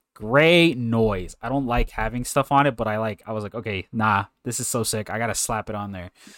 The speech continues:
And so, you know, obviously I owe it then to, to buy a sh-, a shirt. And, you know, I try, I always buy shirts,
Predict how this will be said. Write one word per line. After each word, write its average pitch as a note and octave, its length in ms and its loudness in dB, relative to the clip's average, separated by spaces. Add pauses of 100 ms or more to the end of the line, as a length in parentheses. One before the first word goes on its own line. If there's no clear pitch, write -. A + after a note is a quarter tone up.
(220)
And B2+ 240 -2
so, C#3 440 6
you C3 140 -4
know, A#2 100 0
obviously B2+ 480 -2
I A#2 160 -2
owe A2+ 120 -4
it A2+ 200 -8
then G#2 280 -4
to, G#2 120 -8
to - 160 -8
buy A2 320 0
a G#2 100 0
sh-, F#2+ 60 -8 (180)
a G#2 60 -12
shirt. G#2+ 540 -6
And, F#2+ 180 -14
you G#2+ 80 -8
know, G#2 80 -4
I G#2 140 0
try, A2+ 240 -4
I A2 160 -2
always B2+ 280 -2
buy G2 180 -6
shirts, - 540 -14